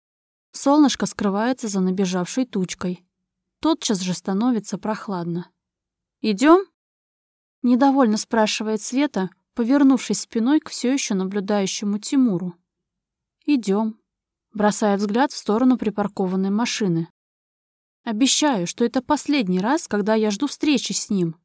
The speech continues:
Много лет себе уже обещаю. Я люблю Тимура. Люблю так, что порой невыносимо больно от этой любви. Я готова на все ради него.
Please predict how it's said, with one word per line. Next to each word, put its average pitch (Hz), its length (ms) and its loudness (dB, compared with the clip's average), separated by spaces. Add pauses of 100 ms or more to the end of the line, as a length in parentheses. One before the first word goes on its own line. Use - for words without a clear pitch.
(540)
Много 285 320 2
лет 320 180 0
себе 190 280 -2
уже 185 220 -2
обещаю. 185 640 -2 (500)
Я 226 220 4
люблю 226 360 4
Тимура. 175 560 0 (360)
Люблю 214 360 2
так, 208 460 -4
что - 220 -2
порой 233 300 4
невыносимо 254 680 4
больно 240 480 4
от 196 100 -2
этой 196 220 2
любви. 214 540 -2 (380)
Я 214 200 2
готова 233 400 2
на 269 160 6
все 302 280 2
ради 185 220 2
него. 220 460 2